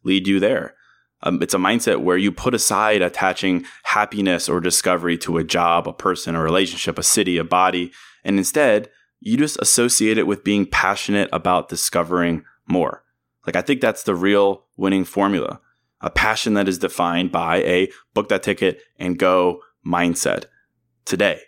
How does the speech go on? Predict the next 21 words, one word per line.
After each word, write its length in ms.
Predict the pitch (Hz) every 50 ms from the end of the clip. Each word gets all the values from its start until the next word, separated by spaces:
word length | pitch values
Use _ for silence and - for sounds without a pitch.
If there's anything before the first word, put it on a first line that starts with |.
| _ _ _ _ _ _ _ _ _ _ _ _ _ _
So 180 | _ - - 101
seriously, 260 | - 156 156 110 90
I 60 | 85
think 180 | 90 117 104 92
the 80 | 101 95
next 300 | 101 104 117 131 - -
time 260 | - 160 151 147 139
you 80 | 123
find 260 | - - 98 98 101 101
yourself 540 | 98 95 - - 95 90 87 85 - -
not 240 | - 92 98 92 -
knowing 380 | 92 95 92 92 95 92 92 92
what 160 | 90 85 -
to 100 | - 90
do 300 | 80 - 90 85 65 60
or 180 | - - 78 87
just 240 | 80 92 - -
feeling 340 | - - 101 101 95 92 92
kind 240 | 87 - 98 95 90
of 120 | 87 82
meh 360 | 85 85 87 90 90 87 -